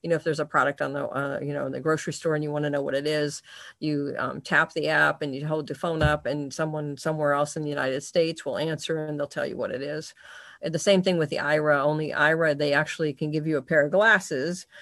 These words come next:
and a little camera on it. You're using, you're utilizing the app, and then, you know, the camera on the glasses kind of helps the person recognize where they're at. And of course, we have the Newsline, we have Talking Books, which you have to pay for. We have the Kindle app.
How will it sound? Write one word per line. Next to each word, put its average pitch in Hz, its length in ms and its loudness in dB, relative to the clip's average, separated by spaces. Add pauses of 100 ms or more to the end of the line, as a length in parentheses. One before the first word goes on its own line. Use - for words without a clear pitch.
(160)
and 156 100 -2
a 151 60 2
little 156 180 2
camera 190 480 2
on 139 140 2
it. 135 100 -4
You're 147 160 0
using, 151 400 -2
you're 147 140 -2
utilizing 151 640 0
the 147 100 -2
app, 156 400 4
and 147 140 -2
then, 135 320 -4
you 156 180 -6
know, 151 80 -4
the 135 160 -6
camera 143 400 0
on 143 140 -4
the 139 80 -8
glasses 135 480 -6
kind - 260 -10
of 127 80 -8
helps - 360 -6
the - 100 -8
person 147 360 -4
recognize 143 520 -6
where - 120 -10
they're 156 200 -8
at. - 240 -12 (580)
And 165 100 0
of 156 120 -2
course, 170 240 0
we 160 100 0
have 147 240 2
the 139 80 -4
Newsline, 156 920 2
we 143 120 -2
have 127 240 0
Talking 139 460 -4
Books, 160 340 0
which 151 160 -6
you 143 80 -6
have 135 160 -4
to - 80 -14
pay 202 220 0
for. 185 280 0
We 143 120 -2
have 139 180 -4
the 147 60 -6
Kindle 190 380 -2
app. 151 280 0